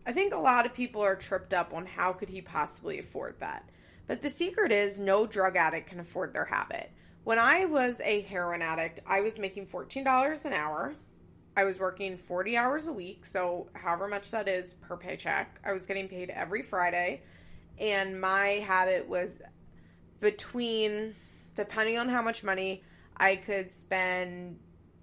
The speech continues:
at minimum, I had to do forty dollars worth of heroin a day, at bare minimum. A good day, I was doing a hundred dollars worth of heroin a day. So I was spending, what's four times seven? I was spending between probably, like, three hundred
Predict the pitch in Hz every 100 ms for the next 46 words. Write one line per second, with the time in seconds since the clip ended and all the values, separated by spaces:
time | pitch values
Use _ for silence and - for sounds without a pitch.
0 | - - - - - - - - - -
1 | - - - - - - - 233 247 277
2 | 311 349 330 294 262 247 220 208 - 202
3 | 196 185 185 180 185 180 185 175 170 165
4 | 156 - - - - 180 190 180 - 208
5 | 220 220 214 196 185 151 - - - -
6 | 247 - - - 202 196 247 254 320 311
7 | 277 - 208 202 - 170 151 160 - 165
8 | - - 185 - - - - - - -
9 | - - - 247 247 247 - 240 226 202
10 | 220 233 - - 208 202 202 202 196 -
11 | 190 185 190 190 - 220 247 254 311 330
12 | 294 - 247 214 208 - - 214 214 214
13 | 208 185 - - 214 240 302 302 226 214
14 | 220 254 277 302